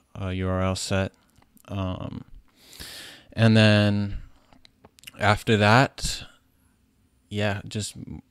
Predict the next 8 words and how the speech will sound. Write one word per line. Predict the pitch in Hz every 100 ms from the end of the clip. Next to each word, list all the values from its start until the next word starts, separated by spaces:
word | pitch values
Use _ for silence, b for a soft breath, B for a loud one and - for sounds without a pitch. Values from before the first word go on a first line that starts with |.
| - -
growing | 98 98 101
my | 101 101
audience, | 95 98 98 98 - - -
and, | - 90 90 87
um, | 87 87 85 87 - _ -
they | 98
were | 90 90
planning, | 87 95 92 90 90 87 92